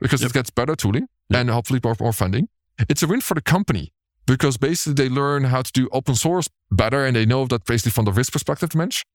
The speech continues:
Speaker 1: It's a win for all the people in the company because basically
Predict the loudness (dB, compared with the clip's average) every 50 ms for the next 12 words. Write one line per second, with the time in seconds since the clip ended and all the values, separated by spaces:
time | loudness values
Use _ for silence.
0 | _ _ -4 -2 0 0 0 0 0 0 0 0 0 -2 -2 -4 -2 -2 -2 0
1 | 0 0 0 0 0 -2 -2 -2 0 0 0 0 0 0 -2 0 0 0 0 0
2 | 0 -2 -4 _ _ _ _ _ -2 0 2 2 0 0 0 0 -2 -2 -2 -2
3 | -2 0